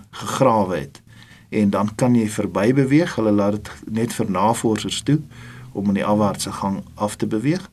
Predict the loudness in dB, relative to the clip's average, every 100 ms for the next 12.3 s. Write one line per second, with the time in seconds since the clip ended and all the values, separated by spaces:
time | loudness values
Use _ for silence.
0 | _ -20 -20 -20 -20 -10 -4 -2 -2 -4
1 | 0 2 4 4 4 2 -2 -6 -8 -4
2 | -4 -2 0 2 4 2 0 0 2 2
3 | 2 -2 -8 -2 -2 -2 -10 -20 -20 -20
4 | -20 -20 -8 -6 -2 0 2 0 0 0
5 | -2 -8 -6 -2 -2 -2 -4 -4 -2 2
6 | 2 2 0 2 0 0 -2 -4 -2 0
7 | 2 2 0 -2 -4 0 0 0 -4 -6
8 | -4 -6 -8 -20 -20 -20 -20 -4 0 0
9 | 0 -2 2 4 4 2 0 0 0 0
10 | -6 -4 -6 -4 -4 -2 -2 -4 -2 -4
11 | -4 -12 _ -20 -20 -16 -12 -8 -4 -2
12 | -2 -4